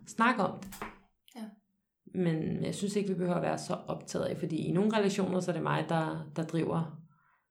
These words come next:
Speaker 1: relationen mere, og i andre relationer er det den anden vej, og så skifter det jo.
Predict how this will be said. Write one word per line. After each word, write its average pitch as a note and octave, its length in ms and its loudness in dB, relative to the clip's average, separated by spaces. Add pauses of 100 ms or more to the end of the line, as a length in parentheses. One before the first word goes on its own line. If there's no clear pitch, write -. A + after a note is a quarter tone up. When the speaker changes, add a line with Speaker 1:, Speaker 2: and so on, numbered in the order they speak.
(240)
Speaker 1:
relationen E3 880 2
mere, D#3+ 540 0
og D#3 400 -2
i E3 60 -2
andre D#3 300 -2 (100)
relationer E3+ 540 -2
er E3 80 0
det D3+ 120 -2
den D3+ 100 -4
anden D3+ 220 0
vej, D#3 220 4
og - 80 -4
så - 100 -6
skifter - 480 -2
det G3+ 100 -2
jo. E3 100 -6